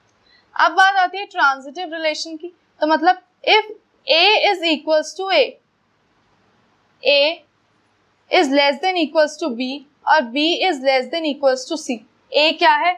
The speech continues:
B से छोटा है या उसके बराबर भी हो सकता है, बी सी से भी छोटा है या उसके बराबर भी हो सकता है, तो ए सी के बराबर होगा या नहीं होगा। तो ए मैं ले लेती हूँ टू, B मैंने ले लिया थ्री और सी मैंने ले लिया फ़ोर।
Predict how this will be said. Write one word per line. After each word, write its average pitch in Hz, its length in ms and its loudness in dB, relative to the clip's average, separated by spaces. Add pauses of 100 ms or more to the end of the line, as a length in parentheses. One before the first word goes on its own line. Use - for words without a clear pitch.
(260)
B 277 280 -6
से 359 200 -8
छोटा 294 460 0
है 349 140 0
या 339 80 0
उसके 330 240 -6
बराबर 277 420 0
भी 330 120 -12
हो 339 80 -6
सकता 320 240 -10
है, 330 100 -10 (240)
बी 311 400 0 (120)
सी 311 320 -2
से 415 180 0
भी 415 160 2
छोटा 330 400 0
है 339 120 0
या 339 60 0
उसके 330 200 -4
बराबर 277 420 2
भी 302 120 -10
हो 302 80 -4
सकता 294 260 -10
है, 311 60 -6 (280)
तो - 240 4
ए 339 260 2
सी 320 280 -4
के 349 180 0
बराबर 302 480 0
होगा 285 360 -2
या 311 220 0
नहीं 285 400 -12
होगा। 254 360 -14 (340)
तो - 220 0
ए 370 220 4
मैं 415 200 0
ले 359 160 0
लेती 311 280 -2
हूँ 339 220 -10 (240)
टू, 269 260 -2 (340)
B 302 340 2
मैंने 403 340 -2
ले 349 160 0
लिया 330 260 0
थ्री 269 520 -12
और 302 80 2
सी 330 380 -2
मैंने 339 280 0
ले 302 200 2
लिया 277 200 0
फ़ोर। - 360 -4